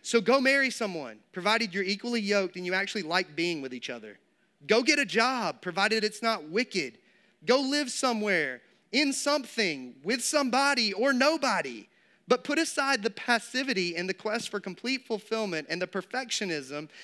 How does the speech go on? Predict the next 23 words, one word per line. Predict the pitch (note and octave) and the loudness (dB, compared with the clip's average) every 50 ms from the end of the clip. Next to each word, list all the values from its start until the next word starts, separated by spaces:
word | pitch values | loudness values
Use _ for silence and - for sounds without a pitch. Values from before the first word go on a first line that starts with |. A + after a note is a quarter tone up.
| - | -6
and | - F#3 G3 | -4 -2 -2
the | F#3 | -2
preoccupation | F#3 - - A#3+ B3 C4 C#4 B3+ A#3+ A#3 - G#3+ - G#3+ G#3+ G#3+ G#3 - - G#3 | -6 -6 -4 -2 0 2 2 2 2 0 -4 -8 -4 -2 -2 -2 -2 -4 -4 -6
with | F#3+ D#3+ | -6 -8
the | E3 | -8
future. | - - G#3+ A#3+ A3+ - - D#3+ D3 D3 - - - - _ _ | -8 -4 -4 -4 -2 -4 -4 -6 -6 -8 -8 -14 -20 -20 _ _
And | - F#3+ G3 G3 - - _ _ | 0 0 0 0 -2 -10 _ _
literally," | - F3+ B3+ E4 E4 D4+ B3+ G#3+ F#3+ F#3 F3+ | -4 0 2 2 4 4 2 2 2 0 0
he | F3+ | -2
says, | E3+ - F3 D#3+ D#3+ D#3 - | -6 -4 -2 -2 -2 -4 -6
"for | - - G#3 G3+ F3 | -6 -2 -2 -2 0
God's | D3+ G#3+ G#3+ A#3 C4 C4+ - - | 2 2 2 2 2 0 -4 -6
sake, | - - B3+ A3 E3 C3+ - | -2 0 0 0 0 -2 -6
for | - G3+ | -6 -4
his | F#3+ G#3 A#3 G3 | -2 -2 -2 -4
glory, | F3+ E3 G3 A#3 B3+ B3 A3 E3+ C3+ B2 A#2+ A#2+ A#2 _ _ _ _ _ _ _ _ _ | -6 -6 -2 0 2 2 2 0 -2 -6 -8 -10 -12 _ _ _ _ _ _ _ _ _
start | - - - A#3 A3+ B3 B3 A#3+ | -12 -2 0 2 2 4 2 2
making | A#3 A#3 A#3 - A3+ A3+ G3+ | 0 0 0 0 -6 -8 -6
some | - - G#3 | -6 -6 -6
decisions | F3 F3+ E3+ - G#3+ G#3 F#3 C#3+ C#3+ C#3+ C#3 B2+ | -6 -6 -4 -2 0 0 0 -2 -6 -8 -10 -10
in | C3 D3+ D#3 D#3 | -10 -10 -8 -6
your | D#3 D3+ | -6 -6
life." | C#3+ C#3+ A#2+ G#2+ - - - | -6 -6 -8 -8 -10 -18 -20